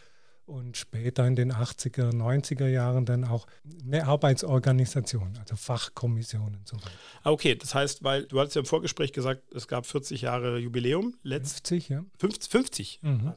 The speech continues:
Speaker 2: siehst du, da hab ich ja schon mal falsch aufgeschrieben. Okay, ihr hattet zwanzig zweiundzwanzig fünfzigjähriges Jubiläum. Okay. Bevor wir jetzt nochmal tiefer einsteigen, was jetzt die I B K ist, erzähle ich eine kleine Geschichte.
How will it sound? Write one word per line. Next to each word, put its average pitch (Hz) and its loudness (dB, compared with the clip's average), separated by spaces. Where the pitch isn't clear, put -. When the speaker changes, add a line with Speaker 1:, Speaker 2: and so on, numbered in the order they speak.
Speaker 2:
siehst 202 -10
du, - -6
da - -
hab 147 -8
ich 156 -6
ja 156 -2
schon 151 -6
mal 147 -2
falsch 139 -4
aufgeschrieben. 113 -8
Okay, 156 6
ihr 147 10
hattet 151 4
zwanzig 151 2
zweiundzwanzig 139 2
fünfzigjähriges 123 -4
Jubiläum. 113 -10
Okay. - -14
Bevor 202 6
wir 202 10
jetzt 175 4
nochmal 180 6
tiefer - 0
einsteigen, 143 2
was 139 0
jetzt 131 -6
die 135 -12
I - -8
B 127 -6
K 147 0
ist, 165 -4
erzähle 151 -2
ich 143 -4
eine 135 0
kleine 123 2
Geschichte. 151 -2